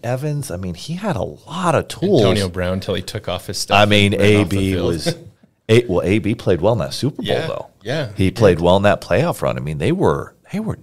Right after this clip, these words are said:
Speaker 1: dominant.
Speaker 2: Yeah, even Fournette was good.
Speaker 1: But I, I just don't see the types of weapons that he's gonna have.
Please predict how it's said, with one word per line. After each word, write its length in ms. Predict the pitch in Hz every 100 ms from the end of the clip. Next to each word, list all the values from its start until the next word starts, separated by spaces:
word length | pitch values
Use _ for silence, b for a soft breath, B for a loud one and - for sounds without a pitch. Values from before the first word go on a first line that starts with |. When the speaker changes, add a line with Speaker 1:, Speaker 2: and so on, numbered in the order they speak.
| _
Speaker 1:
dominant. 600 | - 120 185 - - - -
Speaker 2:
Yeah, 200 | 107 92
even 240 | 95 104
Fournette 420 | - 98 87 123
was 160 | 69 65
good. 240 | - - _ _ _
Speaker 1:
But 100 | 110 123 151
I, 60 | 123
I 40 |
just 220 | 127 120 -
don't 180 | 117
see 240 | - - 120
the 100 | 104
types 360 | - 113 -
of 80 | 95
weapons 500 | 80 117 - 87 82
that 260 | 85 82 78
he's 300 | - 101 -
gonna 200 | 101 80
have. 640 | - 101 185 185 - -